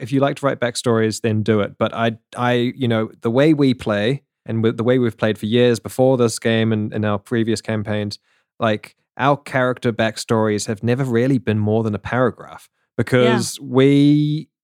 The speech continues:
Speaker 1: ex-, figure it out as you're, as you're adventuring. And it's, was quite unintentional that we did it that way, but it then led to us being able to have a few episodes where we go back into the past.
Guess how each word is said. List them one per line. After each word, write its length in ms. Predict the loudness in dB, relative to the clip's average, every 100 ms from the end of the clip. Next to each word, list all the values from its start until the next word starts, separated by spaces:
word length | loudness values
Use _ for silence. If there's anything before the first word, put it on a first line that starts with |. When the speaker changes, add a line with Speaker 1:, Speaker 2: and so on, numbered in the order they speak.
| _ -10
Speaker 1:
ex-, 240 | -8 -8
figure 500 | -10 -4 0 2 4
it 60 | 4
out 180 | 2 0
as 280 | 0 0 0
you're, 120 | -4 0
as 260 | 0 0
you're 120 | 0 0
adventuring. 640 | 2 0 0 -4 -4 -6 -10 _
And 500 | -2 0 0 -2 -6 _ -6
it's, 320 | -4 -6 -14 _
was 140 | 0 0
quite 240 | 0 -2
unintentional 800 | 2 2 2 2 2 4 2 2 _
that 200 | -2 0
we 140 | 0
did 160 | 0 0
it 100 | 0
that 200 | -2 0
way, 440 | 0 2 0 -2 _ _ 0
but 240 | 0 2
it 220 | -4 -2
then 240 | 2 2 4
led 260 | 4 2
to 160 | 0 -2
us 140 | -2
being 320 | 0 0 2 2
able 260 | 0 -2
to 180 | -6 -8
have 300 | 0 0 2 0
a 280 | -2 -2 -2
few 200 | 0 0
episodes 400 | 0 -4 -4 -4
where 100 | -6
we 100 | -2
go 180 | 0 0
back 240 | 0 -2
into 140 | -6 -8
the 80 | -6
past. 360 | -4 -4 -6